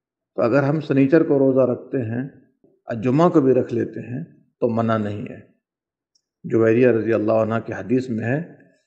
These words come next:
کہ انہوں نے جمعہ کو روزہ رکھا، نبی صلی اللہ علیہ وسلم نے پوچھا، "کیا تم نے کل روزہ رکھا تھا، یعنی جمعرات کو؟" کہا کہ نہیں۔ کہا، "کل روزہ رکھو گی سنیچر کو؟" کہا کہ نہیں۔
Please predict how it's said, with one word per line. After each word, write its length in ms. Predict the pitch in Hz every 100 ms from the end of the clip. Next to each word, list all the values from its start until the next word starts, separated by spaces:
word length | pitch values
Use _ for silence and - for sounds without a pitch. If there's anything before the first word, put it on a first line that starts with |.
| _ -
کہ 60 |
انہوں 280 | 104 113 120
نے 120 | 131
جمعہ 280 | 107 113 120
کو 140 | 120
روزہ 200 | 120 127
رکھا، 420 | 151 131 - 135 - _ _ _ _ _ _ _ _ _ - 120
نبی 120 | 123
صلی 160 | 127 120
اللہ 40 |
علیہ 120 | 117
وسلم 180 | 123 123
نے 60 | 120
پوچھا، 420 | - 117 139 147 143 - _ _ _ _ _ _ -
"کیا 180 | 139 135
تم 240 | 131 113
نے 180 | 117 127
کل 240 | - 120
روزہ 220 | 117 113
رکھا 380 | 120 110 - 143
تھا، 240 | 139 175 175
یعنی 240 | 131 117 113
جمعرات 500 | 101 113 117 127 -
کو؟" 160 | 170 180 - - _
کہا 240 | - 120 120
کہ 160 | 127
نہیں۔ 280 | 123 135 165 - - _ _ _ _ -
کہا، 220 | 127 131
"کل 220 | 135 131
روزہ 260 | 117 120 131
رکھو 400 | 123 - 156 143
گی 160 | 160
سنیچر 420 | 156 131 135 151
کو؟" 260 | 151 180 185
کہا 280 | 185 120 120
کہ 160 | 123
نہیں۔ 280 | 123 143 165